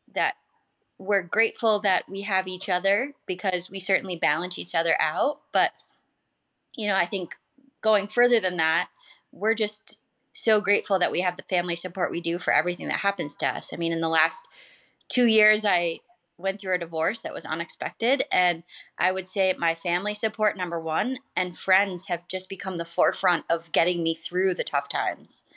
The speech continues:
You know, you think that you have your life on track and you think you know what your support system is, but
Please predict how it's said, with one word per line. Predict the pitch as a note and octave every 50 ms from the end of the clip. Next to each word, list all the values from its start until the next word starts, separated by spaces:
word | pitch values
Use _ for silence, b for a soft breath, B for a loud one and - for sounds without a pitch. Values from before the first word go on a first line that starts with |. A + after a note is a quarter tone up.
| b b b b b b b b b b _
You | - E3+
know, | E3+
you | E3 E3 E3+ E3+
think | - G3 F#3+ F#3
that | G3 E3 B2+
you | F#3+ G3
have | F3+ E3+
your | F3 F3 E3+
life | E3 E3+ F3+ F3+ F#3
on | E3+ E3+
track | E3+ - F3+ D#3+ E3 G#3 A#3+ -
and | G3+ F3+
you | F3
think | F3 - F#3 F#3 F3
you | F#3 F3+
know | E3+ E3+ E3+
what | E3 C#3+
your | E3 E3+
support | - F#3 F3 - F3+ E3 E3
system | - F3 F3+ - G3 F#3+
is, | F#3 G#3 A#3 G#3+ G3+
but | - F#3+ E3 -